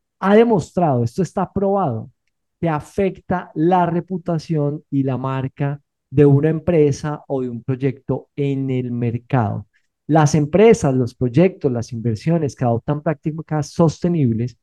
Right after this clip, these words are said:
pues ganan la confianza de los consumidores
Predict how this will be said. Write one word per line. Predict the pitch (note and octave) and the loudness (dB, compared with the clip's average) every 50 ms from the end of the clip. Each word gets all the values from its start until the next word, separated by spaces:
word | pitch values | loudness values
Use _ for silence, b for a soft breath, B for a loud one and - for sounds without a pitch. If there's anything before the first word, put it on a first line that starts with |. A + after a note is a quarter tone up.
| _ _ _ _ _ _ _ | _ _ _ _ _ _ _
pues | - D#3 D3+ C3+ C#3+ C#3+ C3+ | 4 4 4 4 2 -2 -2
ganan | B2+ G3 F#3+ F3+ F3+ G3 G3+ G3+ G#3 | 0 2 2 4 4 2 2 2 0
la | G#3+ G3+ | 0 -2
confianza | - - D#3 C#3+ C3 - C#3+ C3 C3 B2+ B2+ D#3 D3+ | -2 -6 -8 -8 -6 -4 -4 -4 -4 -6 -6 -6 -6
de | D3+ C3+ B2+ B2+ D#3 D#3 D#3+ | -6 -6 0 2 2 4 4
los | E3 E3 E3 D#3 - | 2 2 0 -2 -4
consumidores | - - D#3+ D3+ - - F3 E3+ D#3+ D3+ C#3+ B2+ A2+ A#2+ B2 - - | -8 -10 -10 -10 -10 -10 -6 -2 0 0 0 0 0 -2 -6 -8 -12